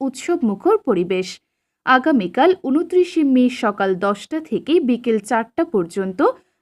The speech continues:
বিরতিহীনভাবে ডুমুরিয়া সদর ইউনিয়ন পরিষদ কার্যালয়ে ভোট গ্রহণ অনুষ্ঠিত হবে।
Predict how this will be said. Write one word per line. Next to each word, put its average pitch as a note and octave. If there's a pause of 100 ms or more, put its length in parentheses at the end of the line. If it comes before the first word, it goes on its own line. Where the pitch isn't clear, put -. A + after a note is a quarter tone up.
বিরতিহীনভাবে C4+
ডুমুরিয়া B3
সদর B3+
ইউনিয়ন E4+
পরিষদ B3
কার্যালয়ে G#3
ভোট C4
গ্রহণ B3
অনুষ্ঠিত F#3+
হবে। F#3+